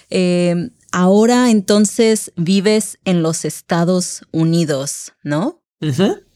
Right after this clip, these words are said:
Speaker 2: sí.
Speaker 1: Quisiera que compartieras con nosotros algunas cosas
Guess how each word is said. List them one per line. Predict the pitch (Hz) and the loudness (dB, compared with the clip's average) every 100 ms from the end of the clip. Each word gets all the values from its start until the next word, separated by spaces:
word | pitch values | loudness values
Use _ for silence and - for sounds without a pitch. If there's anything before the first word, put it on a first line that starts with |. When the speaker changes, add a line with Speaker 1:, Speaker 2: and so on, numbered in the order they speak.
| - | -8
Speaker 2:
sí. | - 214 233 - _ _ | 0 0 0 -4 _ _
Speaker 1:
Quisiera | - 196 - 233 269 349 427 _ | -8 -8 -2 0 0 -2 -8 _
que | - 202 190 175 - | -2 0 0 -2 -6
compartieras | - 196 190 180 185 - 226 254 277 - | -2 0 0 -2 -4 0 0 0 -2 -4
con | - 202 | -2 0
nosotros | 185 185 - 226 220 247 254 262 - - - - | 0 -2 -2 -4 -2 -2 0 -4 -10 -20 -20 -14
algunas | - 226 233 302 359 - | -4 -2 0 0 -2 -6
cosas | - 247 254 - 269 254 - | -2 0 0 -2 -2 -2 -10